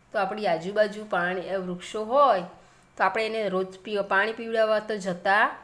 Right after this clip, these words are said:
નથી, તો એને પાણી ક્યાંથી મળે છે? એટલે આટલા મોટા વૃક્ષો તાજા માજા રહે છે, તો આપણે જોઈએ એનો જવાબ. આસપાસ ઉગતા વૃક્ષોને પાણી મોટે ભાગે વરસાદથી મળે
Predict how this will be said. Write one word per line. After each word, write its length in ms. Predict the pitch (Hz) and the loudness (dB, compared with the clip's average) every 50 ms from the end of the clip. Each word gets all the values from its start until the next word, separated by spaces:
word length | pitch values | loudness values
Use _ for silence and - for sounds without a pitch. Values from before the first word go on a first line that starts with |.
| - _ - | -18 _ -8
નથી, 440 | 208 208 214 196 202 - - - - - - | -4 -2 -2 -2 -4 -8 -14 -16 -16 -10 -6
તો 60 | 208 | -4
એને 160 | 214 226 240 | -4 -4 -4
પાણી 400 | 247 240 - 180 160 170 190 226 | -4 -2 0 0 0 0 0 -2
ક્યાંથી 340 | 233 - 330 339 339 339 330 | 0 2 2 2 4 2 2
મળે 340 | 302 277 262 233 214 214 202 | 2 2 2 2 0 0 -2
છે? 320 | 202 - 214 202 196 190 190 - - - - - - - _ _ - | -4 -4 -4 -4 -4 -4 -8 -12 -20 -20 -20 -20 -20 -20 _ _ -12
એટલે 220 | 208 180 196 208 190 | -10 -4 0 2 2
આટલા 280 | 170 160 160 - 185 | 2 2 0 -2 -4
મોટા 280 | 185 190 190 190 208 202 | -4 -4 -4 -2 -2 -2
વૃક્ષો 400 | 180 175 175 175 175 - - 185 | -2 -2 -4 -6 -6 -8 -8 -6
તાજા 360 | 185 185 147 143 143 170 175 | -4 -2 -2 -2 -2 -2 -2
માજા 320 | 185 185 180 180 185 180 | -2 -2 -2 -2 -2 -2
રહે 320 | 180 180 185 185 175 175 175 | -2 0 -2 0 0 -2 -2
છે, 440 | 175 - 190 180 180 175 175 175 - - - _ _ _ _ _ _ _ - | -4 -4 -4 -4 -4 -4 -6 -10 -14 -20 -20 _ _ _ _ _ _ _ -2
તો 60 | 233 | 0
આપણે 260 | 190 175 185 196 185 | 0 0 0 -2 -4
જોઈએ 320 | 190 175 180 175 175 170 | -4 -4 -4 -4 -4 -4
એનો 120 | 160 160 160 | -6 -8 -10
જવાબ. 320 | 143 - 143 - 117 - - - _ _ _ _ _ _ _ - - - _ _ _ - | -10 -12 -12 -10 -12 -12 -14 -18 _ _ _ _ _ _ _ -20 -20 -20 _ _ _ -6
આસપાસ 560 | 202 208 208 - - - 320 330 330 330 - - | -6 -6 -6 -4 0 2 4 4 2 2 -4 -10
ઉગતા 300 | 247 - - - 254 247 | -14 -10 -4 0 0 0
વૃક્ષોને 560 | 240 233 226 220 - - 240 226 226 220 220 | 0 0 -4 -6 -8 -6 -6 -6 -6 -6 -8
પાણી 500 | 220 - 190 180 180 190 196 202 208 214 | -6 -4 -2 0 0 0 -2 -4 -4 -6
મોટે 320 | 208 190 170 - 190 208 | -6 -8 -8 -6 -6 -6
ભાગે 400 | 202 202 196 190 185 196 196 196 | -6 -6 -6 -6 -6 -6 -6 -6
વરસાદથી 880 | 190 160 143 135 139 - - - 202 190 190 190 - - - 185 185 185 | -6 -8 -8 -10 -10 -10 -8 -4 -2 -2 -2 -2 -4 -10 -10 -10 -8 -8
મળે 580 | 175 160 151 151 151 160 170 190 220 269 - | -8 -10 -10 -10 -8 -6 -4 -2 -4 -4 -6